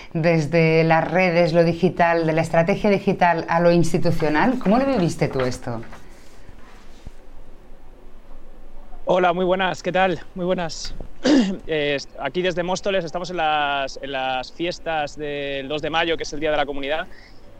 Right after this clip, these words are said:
Speaker 2: Eh, y nada, un placer estar aquí con, con vosotros.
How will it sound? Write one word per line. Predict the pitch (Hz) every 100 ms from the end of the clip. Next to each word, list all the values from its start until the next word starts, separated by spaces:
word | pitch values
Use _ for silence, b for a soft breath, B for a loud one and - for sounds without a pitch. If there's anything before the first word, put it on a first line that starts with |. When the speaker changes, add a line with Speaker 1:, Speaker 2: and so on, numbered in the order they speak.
| -
Speaker 2:
Eh, | 151 143 135 131 131
y |
nada, | 147 156
un | 139
placer | 151 139 156
estar | - 151
aquí | 143 151
con, | - 139 135 131 127 127 123 123
con | 131
vosotros. | 123 120 170 127 117